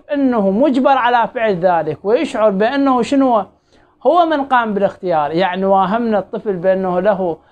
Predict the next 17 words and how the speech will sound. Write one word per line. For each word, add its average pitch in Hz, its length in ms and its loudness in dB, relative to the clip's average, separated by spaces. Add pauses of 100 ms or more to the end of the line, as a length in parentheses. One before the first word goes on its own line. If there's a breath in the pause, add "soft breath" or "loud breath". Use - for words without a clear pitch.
(160 soft breath)
حرية 202 540 0
الاختيار، 208 500 -2
لكن 180 320 -4
بالحقيقة 202 680 -6 (400 soft breath)
هي 214 380 0
الأم 269 540 0 (100)
اللي 202 240 0
اختارته 202 580 -2
مسبقًا. - 520 -6 (1300)
وصلنا 185 360 -2
إلى 160 140 -2
الفقرة 147 460 -6
الأخيرة 165 680 -4 (220)
من 151 180 -12
محاضرة 151 540 -2
هذا 131 220 -6
اليوم، 117 280 -10